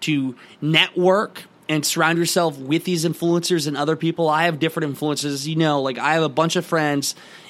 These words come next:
in Hollywood who are influencers, celebrities that are just killing it in their field, who just want to come attend the event. They're gonna be in the room.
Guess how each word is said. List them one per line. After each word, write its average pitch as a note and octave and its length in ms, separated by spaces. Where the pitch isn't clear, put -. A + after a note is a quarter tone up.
in D3 440
Hollywood C#3 880
who B2 160
are C3 100
influencers, D#3+ 540
celebrities D3 760
that C#3 220
are C#3 80
just C3 300
killing G3 340
it F3+ 60
in E3 60
their D#3 140
field, C#3 420
who C3 80
just D3 260
want D#3 240
to C#3+ 120
come D3+ 280
attend F3 480
the D3+ 60
event. G#2+ 360
They're C3 100
gonna C3 120
be C#3+ 200
in E3 80
the C#3+ 80
room. B2 460